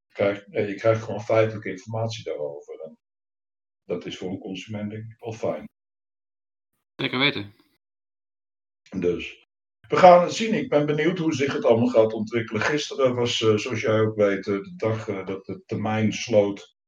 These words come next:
Speaker 1: eh, eh, voor, eh, ondernemers om zich in te schrijven als, eh, als, als kweker voor het experiment. En er zit nu ergens op het ministerie, eh, eh, iemand, eh, al die, eh,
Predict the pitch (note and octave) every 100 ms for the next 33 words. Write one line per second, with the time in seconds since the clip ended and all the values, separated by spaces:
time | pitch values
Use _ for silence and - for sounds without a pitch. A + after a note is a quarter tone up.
0 | _ _ - - _ _ A#2+ G2+ G2 G#2
1 | G#2 G#2+ F#2+ F#2+ F#2+ - G2 F#2+ F#2 G2+
2 | F#2 F#2 F2 G#2 G2+ F#2+ G2 G2+ G2+ F2
3 | - G2+ - - G#2+ G#2+ - G#2 F#2 F#2
4 | F#2 F2+ E2+ - F#2 F2 F2+ F#2 E2+ -
5 | G2 - - A2 B2+ B2 G#2+ A2 G#2 G#2
6 | A2 G#2 - G2+ F#2+ F#2+ F#2+ F#2+ F#2+ F2
7 | F2 _ _ _ _ _ _ _ A2 G#2
8 | G#2 G#2+ G#2 G#2+ G2+ G2 - G2+ G#2 G2+
9 | F#2+ F2+ - G2+ G2 F#2 F#2 F#2 F#2 F2+
10 | F2+ G2 F2 F2 - G#2 G2 F#2 F2+ F2
11 | F2+ F2 F2 F2+ F2 E2+ E2 E2 E2